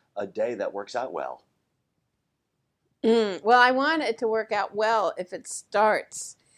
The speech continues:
Speaker 2: with a real, real mess.
Speaker 1: Agreed, agreed. But, uh, but for me, well, I woke up and, um, and it was, like, green lights all the way to work, and I got to work, and there was a cupcake on my desk, and then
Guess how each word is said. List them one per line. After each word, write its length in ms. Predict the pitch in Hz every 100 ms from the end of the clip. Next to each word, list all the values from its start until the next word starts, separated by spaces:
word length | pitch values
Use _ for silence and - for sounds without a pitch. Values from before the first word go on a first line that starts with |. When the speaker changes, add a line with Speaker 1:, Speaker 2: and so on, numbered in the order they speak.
| _ _ _ -
Speaker 2:
with 220 | 185 175
a 120 | 185 -
real, 800 | 175 185 202 208 196 170 160 - _ _ _ _ _ 202 185
real 280 | 185 175 156
mess. 340 | 151 151 - 117
Speaker 1:
Agreed, 400 | 110 90 73 - _ -
agreed. 360 | 107 98 73 -
But, 260 | 110 104 -
uh, 160 | 107 107 113
but 180 | 113
for 60 | 117
me, 300 | 117 117 104
well, 140 | 113 123
I 60 |
woke 240 | 131 156 160
up 240 | 131 131
and, 160 | 113 107
um, 360 | 98 98 101 -
and 100 | 101
it 20 |
was, 120 | 92
like, 100 | 92
green 240 | - 101 117
lights 260 | 104 107
all 140 | 90 110
the 60 |
way 100 | 110
to 80 | 113
work, 260 | 87 95 80
and 80 |
I 60 | 76
got 240 | 78 90 -
to 100 | 92
work, 320 | 92 101 90
and 200 | 82 78
there 80 | 76
was 160 | 71
a 60 | 69
cupcake 540 | _ 113 110 113 107
on 120 | 90
my 120 | 78 71
desk, 500 | 120 117 110 - 80
and 120 | 78
then 220 | 71